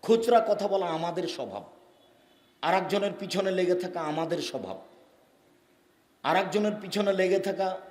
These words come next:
দলীয় স্বভাব, আর একজনের পিছনে লেগে থাকা দোকানপাটে বসে থাকা স্বভাব। দোকানে দুইজন বসেছিল, আপনি, ওরা দুইজন, একজন ব-, আর একজনের বদনাম করছে, তা আপনি গিয়ে বলছেন, "হ্যাঁ, ঠিকই বলেছিস, আসলেই খারাপ।"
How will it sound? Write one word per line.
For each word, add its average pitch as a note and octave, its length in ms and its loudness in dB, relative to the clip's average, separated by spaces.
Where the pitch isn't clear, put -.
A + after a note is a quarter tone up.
দলীয় F#3 500 4
স্বভাব, G#2+ 380 -6
আর D#3+ 140 2
একজনের F#3 420 0
পিছনে F3+ 300 -2
লেগে F3 260 0
থাকা F3+ 240 -4
দোকানপাটে D#3+ 580 -2
বসে D#3 300 -6
থাকা D3 280 -10
স্বভাব। G#2+ 320 -12
দোকানে F3 360 2
দুইজন F#3+ 360 4
বসেছিল, F3 500 0
আপনি, E3+ 500 -2
ওরা E3 160 2
দুইজন, E3 300 2
একজন D#3+ 340 -2
ব-, D3 240 -2
আর F3+ 140 4
একজনের F3+ 360 2
বদনাম D#3 380 2
করছে, A#2+ 280 -12
তা G3 80 6
আপনি G#3+ 320 4
গিয়ে G#3+ 200 8
বলছেন, G3 360 4
"হ্যাঁ, F3+ 220 4
ঠিকই D#4 240 8
বলেছিস, G#3 480 4
আসলেই G3+ 400 0
খারাপ।" A2+ 260 -8